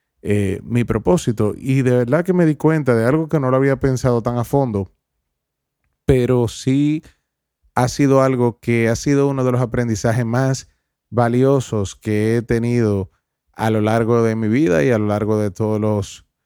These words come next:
eh, procesos emocionales que he, eh, pasado como cada uno de nosotros. Y yo creo que eso ha sido el dejar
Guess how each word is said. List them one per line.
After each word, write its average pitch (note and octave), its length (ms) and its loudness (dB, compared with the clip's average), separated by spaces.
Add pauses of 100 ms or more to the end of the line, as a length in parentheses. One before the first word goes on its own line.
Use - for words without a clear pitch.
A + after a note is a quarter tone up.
(240)
eh, F#2+ 360 -2 (120)
procesos A2 520 -2
emocionales G#2 600 -4
que G2 580 -2
he, F#2 100 -10 (640)
eh, F#2+ 300 -2
pasado G#2 540 -2
como F#2 220 -6
cada G2 240 -2
uno G#2 160 -4
de G2+ 60 -4
nosotros. D2+ 500 -6 (200)
Y B2+ 120 -2
yo D3+ 120 2
creo F#3 200 2
que E3 320 0
eso F3 400 0
ha D#3+ 80 2
sido F#2 480 -2 (1400)
el A#2+ 220 0
dejar A#2 540 -2